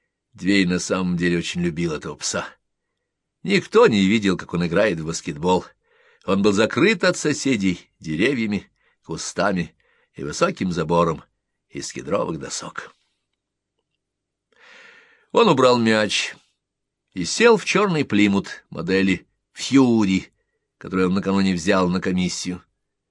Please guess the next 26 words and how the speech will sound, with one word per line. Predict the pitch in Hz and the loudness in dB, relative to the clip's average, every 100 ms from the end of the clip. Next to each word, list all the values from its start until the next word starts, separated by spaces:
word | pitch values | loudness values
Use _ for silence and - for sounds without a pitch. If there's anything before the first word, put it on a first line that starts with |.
| _ _ _ _ _ _ - | _ _ _ _ _ _ -2
Плимут | 208 240 214 202 - - | 2 4 2 0 -2 -14
делали | 123 170 175 160 | -2 2 4 2
на | 151 127 | 2 4
заводах | 131 127 110 | 4 4 0
Крайслера, | - 101 101 92 - 117 147 143 _ _ _ _ _ _ - | -2 2 2 2 -2 -2 -2 -2 _ _ _ _ _ _ -4
а | 101 | -2
Двейн | 101 123 131 180 113 | 0 0 0 0 2
был | 117 95 | 2 4
представителем | 135 - - 131 104 90 90 87 | 2 2 0 2 2 2 -2 0
компании | 95 90 95 92 87 _ _ _ | -2 0 0 0 -2 _ _ _
General | 104 117 104 98 | -2 2 2 2
Motors. | 95 90 87 - - _ _ _ _ _ _ _ | 2 0 -2 -8 -10 _ _ _ _ _ _ _
Он | 269 226 | 2 4
решил | 117 98 110 95 | 4 4 2 2
два | 117 123 | 4 2
дня | 98 104 92 82 _ _ - | 2 0 0 -2 _ _ 0
поездить | 147 110 90 80 92 - | 4 4 4 2 0 2
на | 107 | 0
Плимуте, | 104 101 90 95 | 0 0 0 -4
чтобы | - 117 | -4 -2
знать, | 98 104 90 - _ _ | 0 0 -2 -8 _ _
что | - 120 | -10 -4
собой | - 107 101 | -2 0 2
представляют | 113 - 127 117 98 92 101 | 0 0 2 4 4 2 0
его | 98 | -2
соперники. | 95 104 90 82 87 - | -2 -2 -2 -4 -10 -14